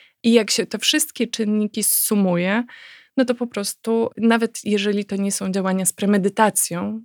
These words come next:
jak gdyby jest to umniejszenie roli kobiet. Tam oczywiście się pojawił jeszcze taki wątek właśnie na przykład rekomendacji dotyczących wniosków grantowych i badań, że bardzo często,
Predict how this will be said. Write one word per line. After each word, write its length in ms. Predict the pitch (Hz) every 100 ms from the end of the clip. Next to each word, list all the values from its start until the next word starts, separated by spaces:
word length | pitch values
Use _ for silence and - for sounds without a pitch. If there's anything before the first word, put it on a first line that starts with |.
| - -
jak 200 | 185 175
gdyby 280 | 185 196
jest 360 | 202 208 - -
to 280 | 170 160 -
umniejszenie 720 | - 185 180 180 175 165 165
roli 280 | 165 165 160
kobiet. 500 | - 156 185 196 - - - - -
Tam 160 | - 226
oczywiście 340 | 233 220 -
się 120 | 214 -
pojawił 340 | 220 220 208
jeszcze 220 | 208 -
taki 260 | 196 196 185
wątek 560 | 208 226 226 202 185 - - - - 190
właśnie 400 | 202 208 214 196
na 120 | 190
przykład 400 | - 202 196 202
rekomendacji 1120 | 196 196 190 196 214 220 - 202 196 196 - 180
dotyczących 600 | 196 196 - 196 196 185
wniosków 480 | 208 226 - 196 -
grantowych 640 | 190 185 185 185 185 -
i 40 |
badań, 540 | 175 170 165 180 214 226
że 120 | 226
bardzo 280 | 220 214 214
często, 600 | - 202 196 - 208